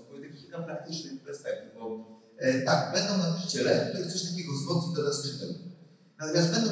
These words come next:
też tacy, którzy będą chcieli, żeby im pomóc rozwiązać konkretne, praktyczne problemy. Teraz, e, tak, jak, e, jak myślę, co trzeba było zrobić, tak jak jesteście tutaj i być może ktoś z Was zastanawia się, jak zrobić w mojej szkole, żeby było trochę bardziej bez ocen,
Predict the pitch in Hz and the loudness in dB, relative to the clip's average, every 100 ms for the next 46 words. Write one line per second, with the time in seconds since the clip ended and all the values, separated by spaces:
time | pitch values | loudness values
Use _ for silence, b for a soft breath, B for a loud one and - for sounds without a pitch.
0 | - - 143 139 - - - 175 - 170 | 0 -2 -2 -2 -4 -8 -6 -6 -4 -4
1 | 165 165 165 - 175 165 - 147 - 156 | -4 -6 -8 -8 -4 -4 -4 -6 -4 -6
2 | 156 - 160 165 160 139 135 - - 143 | -6 -10 -12 -14 -12 -10 -10 -8 -8 -8
3 | 139 - 190 - 143 143 - - - - | -4 -2 -2 -4 -6 -4 -6 -8 -14 -20
4 | _ - 139 139 165 165 165 - 143 131 | _ -8 -2 2 4 4 2 -4 -4 -2
5 | 131 131 - - - _ _ 254 208 165 | -2 -4 -8 -16 -20 _ _ -6 -2 -2
6 | - - - 220 - 170 170 156 156 156 | 0 -2 -2 -2 2 2 2 2 -2 -4
7 | - - - - - 262 - 156 - - | -6 -8 -10 -14 -14 -8 -4 -2 -2 -4
8 | 123 120 120 120 113 - 120 117 120 123 | -4 2 2 0 -6 -8 -8 -8 -6 -4
9 | 120 117 117 120 120 120 110 113 110 107 | -4 -4 -6 -8 -6 -4 -4 -6 -8 -10
10 | - - _ - 147 143 143 120 131 120 | -16 -20 _ 6 8 8 6 2 0 0
11 | 120 117 117 117 107 107 - - - - | 0 0 -2 0 0 0 -4 -10 -12 -8
12 | 180 180 170 - - - - - - - | -2 0 0 0 -2 -2 -8 -12 -14 -16
13 | - | -16